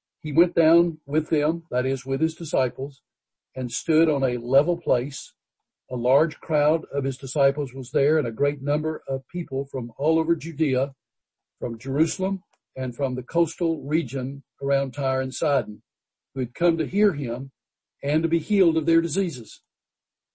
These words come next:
Those troubled by impure spirits were cured, and the people all tried to touch him because power was coming from him and healing them all.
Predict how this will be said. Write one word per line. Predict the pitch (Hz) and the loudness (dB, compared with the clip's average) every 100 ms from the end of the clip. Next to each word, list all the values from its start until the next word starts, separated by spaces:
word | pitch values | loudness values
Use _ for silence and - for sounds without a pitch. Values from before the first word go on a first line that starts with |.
| _ | _
Those | 135 151 151 139 | 2 2 2 -4
troubled | - 190 190 170 | -2 2 4 4
by | 143 139 | 2 2
impure | 156 160 175 147 | 0 0 0 -2
spirits | 135 - 170 180 175 - - _ _ _ _ | -2 4 4 4 0 -12 -18 _ _ _ _
were | 156 | -12
cured, | 135 180 160 120 - _ _ _ _ _ _ _ | -8 -2 0 0 -8 _ _ _ _ _ _ _
and | 135 | -4
the | 127 | -4
people | 170 180 202 | -4 0 0
all | 185 151 175 185 | 2 4 6 6
tried | - 180 170 139 | 4 2 2 0
to | |
touch | 135 208 208 - | -4 -2 -2 -4
him | 127 123 139 _ _ _ _ | -8 -8 -12 _ _ _ _
because | 127 147 131 - | -8 -2 -2 -4
power | - 185 160 143 | 0 2 4 2
was | 135 127 | -2 -4
coming | 165 147 131 | -4 -2 -4
from | 170 175 143 | 0 0 0
him | 139 131 127 127 | -2 -4 -8 -12
and | 131 120 113 | -12 -10 -4
healing | 160 156 | -2 0
them | 151 151 | 0 2
all. | 143 117 - | 2 0 -4